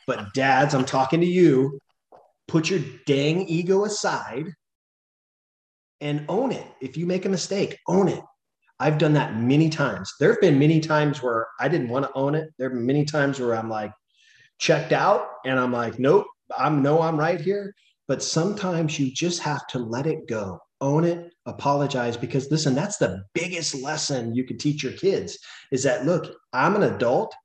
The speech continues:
and I make mistakes. As a dad, as your dad, I make mistakes, and I made a mistake. And for that, I'm sorry. And guess what? You have no idea how, let me ask you guys this,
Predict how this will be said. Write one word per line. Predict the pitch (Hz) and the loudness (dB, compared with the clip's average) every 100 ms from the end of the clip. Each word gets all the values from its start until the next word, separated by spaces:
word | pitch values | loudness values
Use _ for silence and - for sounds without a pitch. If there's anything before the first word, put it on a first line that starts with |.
| _ _ 120 | _ _ -8
and | 117 | -4
I | 139 | -2
make | 165 156 135 | 0 -2 -4
mistakes. | 117 - 131 101 - - _ _ 127 | -6 -2 -2 -4 -10 -16 _ _ -6
As | 117 | -4
a | 104 | -6
dad, | 98 101 120 170 170 - - 120 | -6 -6 -4 -4 -6 -14 -14 -8
as | 113 | -4
your | 113 107 | -4 -4
dad, | 98 92 139 147 - _ - | -6 -6 -6 -8 -12 _ -10
I | 123 | -2
make | 147 147 | 0 0
mistakes, | 127 - 131 82 - - _ _ _ _ _ - | -4 -4 -4 -4 -10 -16 _ _ _ _ _ -8
and | 120 | -8
I | 107 117 139 | -6 -2 0
made | 139 147 | 2 4
a | |
mistake. | 147 147 170 156 - - _ _ - | 4 2 0 -4 -6 -18 _ _ -10
And | 117 | -8
for | 120 | -6
that, | 110 143 196 - | -2 -2 -4 -4
I'm | 143 | -2
sorry. | 151 226 175 90 - _ _ _ - | -2 -2 -4 -6 -14 _ _ _ -8
And | 135 | -6
guess | 160 156 175 | -2 -2 -2
what? | 151 123 | -4 0
You | 160 | 0
have | 123 123 | 0 0
no | 147 156 | 2 2
idea | 156 147 151 139 | 2 2 0 -2
how, | - - 294 - - - - | -6 0 0 -2 -12 -20 -6
let | 220 | -2
me | 302 | 2
ask | 269 - | 2 2
you | 208 | 2
guys | 175 156 - | 2 2 2
this, | 139 110 - - | 0 0 -4 -12